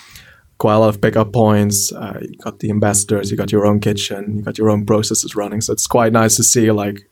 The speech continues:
how far you've come, and it will be interesting to see in two years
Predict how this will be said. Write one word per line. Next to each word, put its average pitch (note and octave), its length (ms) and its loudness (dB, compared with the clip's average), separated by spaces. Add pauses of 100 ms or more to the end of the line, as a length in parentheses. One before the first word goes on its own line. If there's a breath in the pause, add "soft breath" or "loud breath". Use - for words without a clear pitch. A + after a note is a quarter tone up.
how A2+ 100 -2
far G#2 240 0
you've G2+ 220 -4
come, G#2 380 -2 (480 soft breath)
and G2+ 120 -2
it F#2+ 40 -10
will A2 100 2
be A2 120 4
interesting G#2+ 400 0
to A2 60 -2
see G#2+ 180 0
in G2 80 -4
two G#2 140 0
years G2+ 500 -2